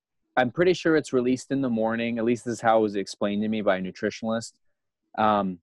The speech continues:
when light hits your eyes, it, it makes your body produce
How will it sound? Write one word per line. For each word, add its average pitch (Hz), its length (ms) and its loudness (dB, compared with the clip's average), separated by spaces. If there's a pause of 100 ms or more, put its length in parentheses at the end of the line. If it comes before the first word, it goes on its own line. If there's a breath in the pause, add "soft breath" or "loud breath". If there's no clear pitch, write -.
(680)
when 131 280 4
light 135 320 4
hits 156 300 -4
your 143 180 2
eyes, 104 520 -2 (760)
it, 226 140 -6 (280)
it 127 180 -8
makes 123 240 -6
your 120 80 -4
body 117 220 2
produce 113 420 -6